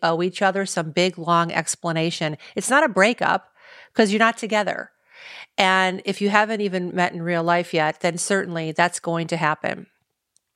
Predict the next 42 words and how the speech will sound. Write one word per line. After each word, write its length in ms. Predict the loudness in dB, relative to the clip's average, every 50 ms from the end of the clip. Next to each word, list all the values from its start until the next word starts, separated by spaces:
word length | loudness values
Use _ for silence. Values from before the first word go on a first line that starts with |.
| _ _ _ _ -4 0
And 160 | 0 2 2
even 220 | 2 0 0 0 -2
if 120 | 0 0
you 80 | -2 0
do 160 | 0 -2 -2
meet 220 | 0 -2 -2 -4
in 80 | -4 -4
real 160 | -4 -4 -2
life, 260 | -2 -4 -4 -4 -4
you 80 | -4 -2
might 200 | -2 -2 -2 0
meet 160 | -2 -4 -2
for 160 | -2 -2 -2
a 60 | -2
drink 400 | -2 -2 -2 -2 -2 -2 -4 -8 -14 -18 -18 -18 -18 -20 -20 -6
and 160 | -2 0 0 2
you 80 | 2
might 300 | 2 2 2 2 2 0
not, 340 | 2 2 2 2 0 -2 -6
not 200 | -2 -2 -2 -2
feel 240 | -2 -2 -2 -2 -2
a 80 | -2 -2
connection. 520 | -4 -4 -4 -4 -4 -6 -4 -6 -4 -4
You 60 | -2
might 180 | -2 -2 -2 -2
not 140 | -2 -4 -4
feel 220 | -2 -2 -2 -2
an 100 | -2 -2
attraction. 540 | -4 -4 -2 0 0 0 -2 -4 -8 -6 -4
And 80 | -2 -2
then 100 | 0 0
that's 200 | 0 -2 -2 -2
the 100 | -2 -2
end 140 | -2 -2
of 80 | -2 -2
it. 160 | -2 -4 -4 -8 _ _ _ _ -20 -20 -18 -18 -16 -16 -16 -18 -20 -20 _ _
So 260 | -6 -2 0 0 0 0
here's 280 | 0 0 0 0 0
what 100 | 2 2
I 80 | 2 2
will 180 | 2 0 -2
say. 420 | -2 -2 -2 -2 -2 -2 -4 -6